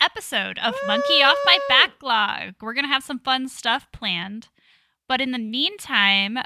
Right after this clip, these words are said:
Speaker 1: where can we find you for your both beautiful and bizarre tweets, Nigel?
Speaker 2: On Twitter, at spicy nigel, where, um, as you've mentioned,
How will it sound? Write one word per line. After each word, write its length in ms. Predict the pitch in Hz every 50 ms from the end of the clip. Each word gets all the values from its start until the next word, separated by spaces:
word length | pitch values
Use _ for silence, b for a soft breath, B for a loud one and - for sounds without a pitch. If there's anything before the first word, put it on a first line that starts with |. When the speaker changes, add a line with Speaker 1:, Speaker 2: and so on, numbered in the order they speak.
| -
Speaker 1:
where 260 | - 214 214 214 226 240
can 220 | - 285 302 285
we 160 | 294 269 269
find 420 | - - 247 220 226 262 285 294 -
you 320 | 247 220 202 190 196 202
for 160 | - - 233
your 540 | 226 220 202 208 208 214 202 202 196 196 196 196
both 380 | 214 220 220 214 214 240 - - -
beautiful 600 | 196 - 220 226 226 226 - - 247 220 214 202
and 240 | - 208 208 208 202
bizarre 360 | 202 196 190 208 202 208 208
tweets, 540 | 208 - - 262 269 262 - - - - -
Nigel? 540 | 180 175 165 170 170 - 185 190 233 277 - _ _ _ _ _ _ _ _ _ _ _ _ _ _ _ _ _ _ _ -
Speaker 2:
On 240 | 120 131 139 143 139
Twitter, 420 | - - 147 147 139 120 120 - -
at 180 | 104 113 110 -
spicy 460 | - - - 110 113 113 - 117 110
nigel, 540 | 107 104 113 117 110 - 104 104 98 98 -
where, 440 | - 110 107 107 107 104 104 98
um, 460 | 82 104 104 104 101 98 98 98 - _ b b b b b b b -
as 200 | 113 120 113 117
you've 140 | 113 104
mentioned, 540 | 110 110 113 113 - - 120 117 117 117 -